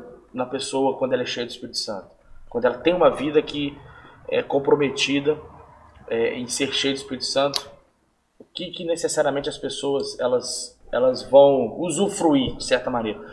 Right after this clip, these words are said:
Porque, querendo ou não, né, a partir do momento que eu me relaciono com alguém, é, que é cheio do Espírito Santo, algo em mim também que me relaciono com alguém assim, ela tem um impacto sobre a minha vida.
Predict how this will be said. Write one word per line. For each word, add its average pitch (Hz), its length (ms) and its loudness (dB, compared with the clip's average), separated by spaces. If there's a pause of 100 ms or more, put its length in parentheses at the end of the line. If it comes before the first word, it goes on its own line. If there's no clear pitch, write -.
(120)
Porque, - 160 -12
querendo 160 300 8
ou 147 60 8
não, 160 540 2 (300)
né, 139 340 0 (160)
a - 100 2
partir - 340 -4
do 156 60 -10
momento 147 260 -4
que 147 40 -8
eu 143 40 -4
me 127 100 -8
relaciono 139 400 -4
com - 120 -8
alguém, 110 460 -4 (680)
é, 110 320 -6
que - 160 -4
é 135 60 4
cheio 165 260 4
do 170 40 -4
Espírito - 240 -4
Santo, - 460 2 (200)
algo 180 340 8
em 240 120 2
mim 165 220 -4
também 127 320 -2
que 131 200 -10
me 123 80 -4
relaciono 123 460 -4
com 131 100 -4
alguém 110 300 -2
assim, 170 420 -6 (960)
ela 117 160 2
tem 120 140 0
um 135 60 0
impacto - 420 4
sobre 120 220 0
a - 20 -2
minha 110 140 0
vida. 98 240 -12